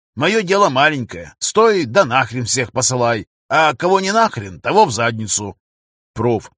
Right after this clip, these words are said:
если мы уйдем на респ во время боя,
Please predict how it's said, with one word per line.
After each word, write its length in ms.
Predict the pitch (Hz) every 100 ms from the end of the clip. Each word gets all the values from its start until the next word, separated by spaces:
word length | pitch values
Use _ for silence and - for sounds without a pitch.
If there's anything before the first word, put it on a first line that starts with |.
| -
если 320 | 117 127 131
мы 140 | 127 127
уйдем 360 | 117 127 120
на 100 | 117
респ 380 | 104 123 131 - -
во 100 | 127
время 280 | 139 135 120
боя, 380 | 120 104 69